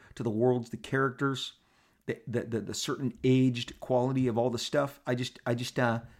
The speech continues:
that is, without a doubt, my absolute favorite rendition of Star Wars is the George Lucas vision. When other people take it in a different direction, um, it, it, it needs to ap-, apply some of those things for it to be appealing to me. That's just me, you know?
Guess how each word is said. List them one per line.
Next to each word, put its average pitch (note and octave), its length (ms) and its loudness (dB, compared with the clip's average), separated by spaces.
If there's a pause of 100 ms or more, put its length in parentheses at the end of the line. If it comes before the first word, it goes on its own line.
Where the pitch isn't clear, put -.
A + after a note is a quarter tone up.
(140)
that D3 240 6
is, D3+ 240 2 (240)
without D#3+ 400 6
a C3 40 4
doubt, A#2 360 0 (140)
my B2 180 6
absolute C#3+ 600 2
favorite C3+ 440 4
rendition B2+ 720 2 (580)
of D#3 140 0
Star F#3 260 6
Wars A#2+ 160 4
is A#2 140 0
the C3+ 80 -2
George C#3+ 260 2
Lucas E3+ 240 0
vision. A#2 300 0
When A#2+ 120 2
other D3+ 140 0
people D3 500 -4 (100)
take C#3+ 200 -2
it C3+ 80 -2
in B2+ 60 2
a B2+ 40 2
different B2+ 280 -4 (180)
direction, B2 600 0 (440)
um, C3 300 4
it, C#3 240 0
it, C3+ 240 0
it C3+ 160 0
needs C#3 300 2
to C#3+ 220 2
ap-, B2+ 320 -2
apply - 300 -4
some C#3 220 -4
of C3 40 -2
those B2+ 200 0
things D#3 200 -6
for - 140 -4
it A#2+ 60 -2
to A#2+ 80 -8
be C3+ 80 -2
appealing G#3 340 0
to C3 60 2
me. G#2+ 220 -4
That's C#3+ 200 2
just - 180 -6
me, F#3+ 200 -4 (560)
you B2+ 100 0
know? C3 280 0